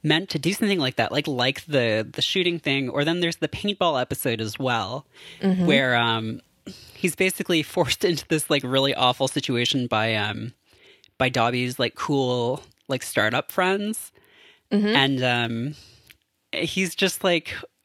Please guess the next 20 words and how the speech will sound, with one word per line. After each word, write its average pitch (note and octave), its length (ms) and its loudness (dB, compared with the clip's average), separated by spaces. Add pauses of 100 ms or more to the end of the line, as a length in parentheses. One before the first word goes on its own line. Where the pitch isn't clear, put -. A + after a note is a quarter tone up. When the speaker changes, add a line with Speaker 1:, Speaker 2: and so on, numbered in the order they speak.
(180)
Speaker 1:
spends F#3 400 0
most D#3+ 220 0
of D#3 40 -12
the D3+ 100 4
episode C#3+ 300 0
hiding C#3+ 420 0
in C#3+ 80 2
a C3 60 0
bunker C3 400 0
with A#2+ 160 -4
super D#3 260 -2
<laughs> - 0 -
hands. - 840 2
Speaker 2:
Right, D4+ 400 4
yeah. C4 460 6
Speaker 1:
And, E3+ 220 0
um, D3 400 0
is D#3 140 -4
just - 220 -4
like, D#3 280 -2